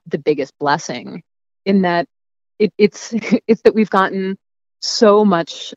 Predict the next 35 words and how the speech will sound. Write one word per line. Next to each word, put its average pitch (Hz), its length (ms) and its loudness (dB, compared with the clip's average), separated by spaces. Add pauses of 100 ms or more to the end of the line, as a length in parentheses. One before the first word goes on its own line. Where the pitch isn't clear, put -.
support 170 600 -2
and 202 140 0
that 175 100 -2
there 180 160 2
are 180 60 0
so 220 200 -2
many 214 200 2
incredible 160 720 -2 (440)
people 202 360 0
and 175 140 -6
organizations 175 760 -2
and 165 180 -10
companies 185 480 -6
who 196 100 0
have 170 160 -2
reached 175 280 -6
out, 147 320 -2 (480)
you 196 200 -2
know, 185 100 -2
asking 190 380 -6
how 190 280 -2
they 185 120 -2
can 180 160 -8
support 226 400 -6
this, - 300 -10
this 180 220 -4
incredible 160 420 -8
trip, 320 300 0 (140)
um, 170 380 -4
and 196 140 -2
this, 180 200 -2
this 180 240 -2
really 233 320 2
important 180 400 -2
cause. 151 580 -4